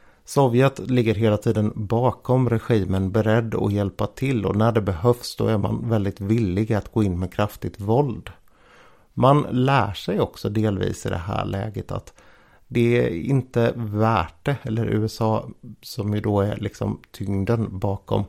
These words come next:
den andra sidan. Det är inte värt för dem att riskera ett krig för att skydda lite gatudemonstranter.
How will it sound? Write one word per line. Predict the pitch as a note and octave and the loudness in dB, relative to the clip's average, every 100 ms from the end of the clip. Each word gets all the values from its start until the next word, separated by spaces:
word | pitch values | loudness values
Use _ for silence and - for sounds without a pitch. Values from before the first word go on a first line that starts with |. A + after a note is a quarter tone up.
| - - _ | -8 -20 _
den | - A2+ | -2 2
andra | B2 A#2 A#2 | 4 4 2
sidan. | - C#3 - F2+ - _ - - _ | 2 0 0 -8 -14 _ -20 -20 _
Det | - | 0
är | |
inte | B2 B2 B2 - | 0 4 2 2
värt | A#2 A2+ C#3+ - | 0 2 2 0
för | - | -4
dem | A2 G2+ F#2 | 0 2 0
att | F2 - - | -4 -8 -12
riskera | - A#2 - - G#2+ F#2+ F#2+ | -4 -4 -4 -4 -2 0 -2
ett | G#2 - | -4 -12
krig | - - C3+ D3 G#2 G2 | -14 -2 0 2 -2 -6
för | - G#2 | -2 -2
att | F#2+ F#2 | 0 -4
skydda | G#2+ - A2 G2 G#2 G#2 | -8 -2 -2 0 -4 -4
lite | G2 - | -8 -10
gatudemonstranter. | G2+ A2+ A#2+ - G#2 F#2+ G2 G#2+ G#2+ - A2 G2+ - C3 | -4 0 0 -2 -4 0 0 0 -4 -4 -4 -4 -4 -4